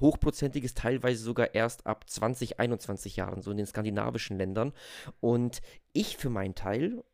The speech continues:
find das nicht gut. Also Saufen ab sechzehn, sei es Bier oder Wein, finde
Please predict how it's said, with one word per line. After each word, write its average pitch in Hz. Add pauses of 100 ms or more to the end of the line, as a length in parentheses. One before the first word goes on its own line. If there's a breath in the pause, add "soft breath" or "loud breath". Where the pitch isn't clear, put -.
(240)
find -
das - (120)
nicht 113
gut. - (500)
Also 110
Saufen 131
ab -
sechzehn, 226 (240)
sei 110
es - (260)
Bier 143
oder 104
Wein, 123 (300 loud breath)
finde 165